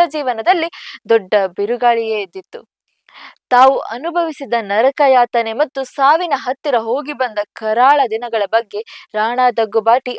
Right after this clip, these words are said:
ಆಘಾತಕಾರಿ ಸತ್ಯ ಬಿಚ್ಚಿಟ್ಟಿದ್ದಾರೆ. ವೈದ್ಯರು ಇವರು ಬದುಕುವ ಸಾಧ್ಯತೆ ಕೇವಲ ಶೇಕಡ ಮೂವತ್ತು ಮಾತ್ರ ಇದೆ ಎಂದಿದ್ದಾರಂತೆ. ಹಾಗಾದ್ರೆ ರಾಣಾ ಅವರಿಗೆ ಏನಾಗಿತ್ತು?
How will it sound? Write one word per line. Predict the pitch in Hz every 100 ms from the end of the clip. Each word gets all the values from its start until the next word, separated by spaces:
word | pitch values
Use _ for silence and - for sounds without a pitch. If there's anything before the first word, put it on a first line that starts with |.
| -
ಆಘಾತಕಾರಿ | 220 262 294 285 226 233 220
ಸತ್ಯ | 208 - 285 - 233
ಬಿಚ್ಚಿಟ್ಟಿದ್ದಾರೆ. | 202 202 196 - 175 185 - _ _ -
ವೈದ್ಯರು | 262 392 359 392 339
ಇವರು | 320 285 262 285
ಬದುಕುವ | 226 233 311 311 254
ಸಾಧ್ಯತೆ | - - 254 285 285 254
ಕೇವಲ | - 277 311 285 240 240 -
ಶೇಕಡ | 254 226 220
ಮೂವತ್ತು | 196 202 262 330 - 240
ಮಾತ್ರ | 196 208 254 311 302
ಇದೆ | 262 214 226
ಎಂದಿದ್ದಾರಂತೆ. | 208 196 170 190 175 - 170 - - -
ಹಾಗಾದ್ರೆ | - 254 285 294 294 269 269 214
ರಾಣಾ | 202 226 302 311
ಅವರಿಗೆ | 294 277 247 226 226 294
ಏನಾಗಿತ್ತು? | 359 339 262 - 311 311